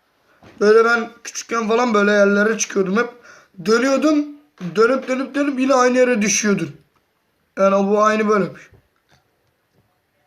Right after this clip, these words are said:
Ya kardeşim artık şu engellilerle dalga geçmeyin ya. Şimdi burada bir merdiven var. Şu sağda da engelli gi-, e, yeri var yani. Buradan artık engelli inerken bile giderken herhalde kat diye şuraya toslayacak.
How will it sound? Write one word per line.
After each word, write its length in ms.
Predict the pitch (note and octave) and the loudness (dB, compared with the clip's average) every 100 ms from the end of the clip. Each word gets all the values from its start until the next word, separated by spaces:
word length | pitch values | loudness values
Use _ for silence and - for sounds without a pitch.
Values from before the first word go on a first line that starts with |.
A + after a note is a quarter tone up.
| _ _ _ _ _ _ _ _ _ _ _ _ _ _ _ _ _ _ _ _ _ _ _ - | _ _ _ _ _ _ _ _ _ _ _ _ _ _ _ _ _ _ _ _ _ _ _ -4
Ya 120 | G3+ | -4
kardeşim 380 | G3+ A3 G3+ G#3 | 0 0 0 0
artık 240 | G#3 G3+ G3+ | -2 -2 -4
şu 100 | A3 | -4
engellilerle 600 | G#3+ A3+ A3 A3 A3 G#3 | 0 2 4 4 2 2
dalga 320 | G#3+ G#3+ A3 | 0 2 0
geçmeyin 320 | A3 F#3+ D#3 | 0 -8 -8
ya. 60 | C#3+ - - - - | -10 -16 -20 -18 -10
Şimdi 220 | A#3 A#3+ | -4 -2
burada 200 | C4+ C#4+ | 0 2
bir 60 | |
merdiven 420 | C#4 C4+ C4+ D4 C#4 | 2 0 2 0 0
var. 120 | D4+ - - - | -2 -6 -20 -20
Şu 200 | - - | -20 -16
sağda 400 | - G#3+ A#3 C#4 | -6 -2 0 0
da 60 | C#4+ C4 | 0 -2
engelli 640 | G#3+ G#3+ G#3+ A3+ B3+ B3 - - | -2 -2 0 0 -2 -6 -10 -6
gi-, 520 | F#3+ E3 F#3+ - G3 | -6 -4 -6 -2 2
e, 260 | F#3+ F#3+ | 2 2
yeri 220 | A3 A3 B3 | 2 2 2
var 140 | A3+ | 2
yani. 460 | G3+ G3 B3+ D4 - - _ _ _ _ - | 2 2 0 -2 -10 -20 _ _ _ _ -4
Buradan 300 | G3 A3 B3+ | 0 2 2
artık 320 | C4 B3 C#4 - _ | 2 -2 -6 -12 _
engelli 560 | A3 A3 A3 B3 B3+ - | -4 -2 0 -2 -2 -4
inerken 640 | A3 B3+ C4 C4 B3+ B3 | 0 0 0 -2 -2 -2
bile 140 | C4 C4+ | -2 -2
giderken 720 | F3+ F#3+ G#3 A#3+ C4 C4+ B3 | -2 0 2 2 0 0 2
herhalde 440 | A#3+ B3 C4 C#4 | 2 2 0 -2
kat 280 | C4 C4+ - | -2 -2 -4
diye 120 | B3+ | -6
şuraya 300 | G3+ A#3 B3 | -4 -4 -4
toslayacak. 640 | G3 E3+ - D#3+ D3 - | -6 -10 -14 -14 -14 -16